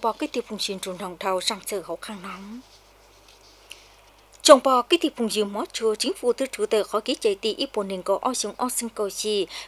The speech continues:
công dân lù văn chế uốn nền rong dì rõ uốn nền rong lỡ hó mà cha lo công việc văn chế ổn định xong, chủ do tỷ gì văn chế, y, ô rong lớn đảng tích chạy tỷ ký chạy,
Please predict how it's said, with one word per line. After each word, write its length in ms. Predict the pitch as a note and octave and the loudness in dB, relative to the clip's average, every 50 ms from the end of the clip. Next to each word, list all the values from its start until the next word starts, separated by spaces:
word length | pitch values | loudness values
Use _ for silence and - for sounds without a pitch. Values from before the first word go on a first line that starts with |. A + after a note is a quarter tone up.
| - | -6
công 200 | - F4 E4 D#4 | -2 0 0 2
dân 200 | A#3+ B3+ A#3 G#3+ F3+ F#3 | 4 4 2 2 4 4
lù 100 | G#3 G3+ | 4 4
văn 180 | - A3+ G3 | 4 2 -2
chế 180 | - - A3 - - | -2 0 0 0 0
uốn 220 | - G#3+ G3 G3 G3+ | 0 -2 -2 -2 -4
nền 140 | G#3+ G3 - | -8 -6 -2
rong 280 | - G#3 G3 G3 F#3+ - - - | 0 0 0 0 -4 -8 -10 -2
dì 140 | - C#4 C4+ | 2 4 6
rõ 220 | A#3 B3 A#3 A3+ - | 6 4 4 2 2
uốn 160 | B3+ A#3+ A3+ - | 0 0 0 -2
nền 140 | B3 G#3+ G3 | -6 -6 -4
rong 400 | F#3 - - G#3+ G3+ G3 F#3+ F3+ F3 - - - - - - - - - - - - - - - - _ - - - - - - _ - _ - | -2 0 0 0 0 0 -2 -6 -8 -12 -18 -18 -16 -16 -14 -14 -16 -16 -20 -20 -20 -20 -20 -20 -20 _ -20 -20 -20 -20 -20 -20 _ -16 _ 10
lỡ 160 | A3 B3 E4 | 12 12 12
hó 300 | D#4+ C#4 C4+ B3+ C4 E4+ G4+ F#4+ | 12 10 2 0 0 0 2 2
mà 140 | C#4 A#3 | 2 4
cha 180 | A3 - B3+ B3 | 4 6 4 4
lo 140 | A#3+ B3 A#3 | 4 2 -2
công 200 | - - D4+ C#4 | -2 -2 -4 0
việc 240 | - B3 G3+ F#3 - | 0 0 0 2 0
văn 120 | G#3+ F#3+ | -4 -2
chế 140 | - A3 B3+ | 0 0 0
ổn 260 | - - A3 G#3 G#3 | 0 0 0 0 -2
định 140 | G#3+ G#3 F3 | -4 -2 -2
xong, 320 | - - G#3 - F#2 F#2 - - - _ - - - - - | 0 0 0 -2 -4 -6 -10 -14 -20 _ -20 -20 -18 -4 2
chủ 180 | - A#3+ G#3 F#3 | 4 4 4 4
do 220 | - A3+ G#3+ G#3 | 2 0 -2 -2
tỷ 180 | - - A3+ G3+ | 0 0 -2 -2
gì 160 | - A3 G3+ | -2 -4 -4
văn 200 | - - A3 G3 - | -4 -4 -4 -4 -4
chế, 360 | - - G#3+ G3+ G3 F#3+ F#3 - - - - - - - | -2 0 2 4 4 4 2 0 -4 -14 -20 -20 -14 -6
y, 340 | - A3 G#3+ G#3+ G#3 G3+ F#3+ - - - - - | -2 0 2 2 2 2 0 -4 -8 -20 -2 2
ô 120 | C4+ C4 | 4 4
rong 220 | B3+ C#4 C4 B3 A#3 | 4 4 2 0 0
lớn 120 | C4+ D#4 - | -2 -2 -2
đảng 120 | A3+ G3 | -6 -8
tích 200 | - - C#4+ C#4 | -6 -6 -6 -6
chạy 220 | - - G#3 F#3 E3+ - | -6 -6 -6 -6 -6 0
tỷ 200 | - G#3+ G3+ F#3 | 2 4 4 4
ký 220 | - - F#3+ C4 - - | 4 2 0 0 2 2
chạy, 260 | G3+ G3 F#3 F3+ | 4 4 4 4